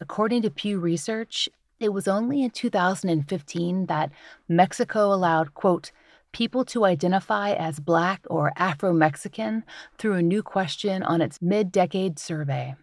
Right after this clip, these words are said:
One point two million people did so. An essay published in Harvard's Revista titled Afro-Latin America by the Numbers reports that in nineteen seventy-eight, quote, "only two countries in the region,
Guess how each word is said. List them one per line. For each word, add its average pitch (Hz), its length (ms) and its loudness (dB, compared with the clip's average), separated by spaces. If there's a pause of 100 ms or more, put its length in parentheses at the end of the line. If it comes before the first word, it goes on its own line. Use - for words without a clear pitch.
(460)
One 202 280 2
point 277 280 0
two 226 180 -2
million 190 360 -2
people 190 460 -8 (200)
did 170 220 -8
so. 131 240 -10 (960)
An 214 160 0
essay 294 340 4
published 226 520 2
in 190 80 2
Harvard's 180 480 0
Revista 139 720 0
titled 170 540 2 (120)
Afro-Latin 185 640 2
America 180 500 2
by 175 180 0
the 160 120 0
Numbers 139 680 -2 (420)
reports 247 460 0
that 196 160 4
in 170 120 2
nineteen 214 440 2
seventy-eight, 180 680 -2
quote, 156 380 -2 (420)
"only 202 280 2
two 247 260 0
countries 233 460 0
in 202 100 -2
the 185 100 -2
region, 143 500 -2